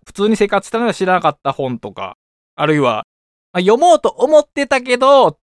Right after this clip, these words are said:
と思ってたような本とかを、例えば紹介して、その手に取るなり読んでもらったとしたら、何かその優先的選択の誤配が起こってるわけで。<laughs> だから、それだけでもまあ十分価値がありそうですね。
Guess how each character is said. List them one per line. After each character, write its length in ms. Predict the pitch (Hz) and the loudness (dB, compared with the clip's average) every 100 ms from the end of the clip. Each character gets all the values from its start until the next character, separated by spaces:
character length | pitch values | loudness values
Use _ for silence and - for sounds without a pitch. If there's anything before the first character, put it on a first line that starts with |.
| _ | _
と 300 | 180 160 127 | 0 0 0
思 180 | 170 180 | 0 0
っ 20 | |
て 140 | - 180 | -2 0
た 100 | 147 | 2
よ 120 | 151 | 4
う 40 | |
な 80 | 143 | 2
本 220 | 156 143 | 0 -2
と 100 | 127 | -2
か 340 | 139 131 127 120 | 0 2 0 4
を、 260 | 247 151 - | 4 2 0
例 60 | 190 | -2
え 40 | |
ば 80 | 147 | -2
紹 240 | 151 135 | -2 -2
介 180 | 131 127 | -2 -6
し 80 | - | -6
て、 220 | 180 - _ - | -8 -8 _ -6
そ 80 | 160 | -4
の 60 | |
手 140 | 165 165 | -2 -4
に 120 | 180 | -2
取 120 | 139 | -4
る 60 | 123 | -4
な 80 | |
り 80 | 117 | -6
読 140 | 127 135 | -6 -4
ん 40 | |
で 80 | 143 | -4
も 120 | 175 | -2
ら 80 | 156 | -4
っ 40 | |
た 120 | - | -6
と 100 | 196 | -8
し 80 | 220 | -2
た 100 | 320 | 0
ら、 220 | 320 131 - _ | 0 -2 -10 _
何 200 | 180 175 | -4 -2
か 280 | 151 117 - _ | -2 -4 -6 _
そ 60 | 139 | -6
の 120 | 131 | -2
優 140 | 190 | 0
先 160 | 196 175 | 0 -2
的 140 | 165 | -2
選 180 | - 170 | -2 -2
択 380 | 151 147 156 156 | -2 0 0 2
の 240 | 156 147 - _ _ | 0 -2 -6 _ _
誤 100 | 143 | -4
配 160 | 147 147 | 0 2
が 80 | 151 | 0
起 60 | |
こ 80 | 139 - | -2 -6
っ 80 | - | -4
て 80 | 208 | -4
る 60 | |
わ 60 | - | -2
け 120 | 160 | -8
で。 280 | - 156 - - - | -4 -6 -6 -14 -16
<laughs> 200 | - 214 | -12 -6
だ 100 | 202 | -2
か 80 | 151 | 0
ら、 200 | 135 - - _ | 0 -4 -18 _
そ 80 | 277 | -4
れ 80 | 294 | -2
だ 100 | 311 | -2
け 80 | 349 | -2
で 80 | |
も 80 | 220 | -2
ま 140 | 165 139 | 0 -2
あ 40 | |
十 160 | 143 151 | -2 -4
分 140 | 139 | -4
価 140 | 143 | -4
値 100 | 131 | -4
が 160 | 110 104 | -8 -6
あ 60 | 123 | -6
り 80 | |
そ 120 | 123 117 | -6 -12
う 20 | |
で 80 | - | -8
す 100 | 190 | -10
ね。 160 | 156 | -10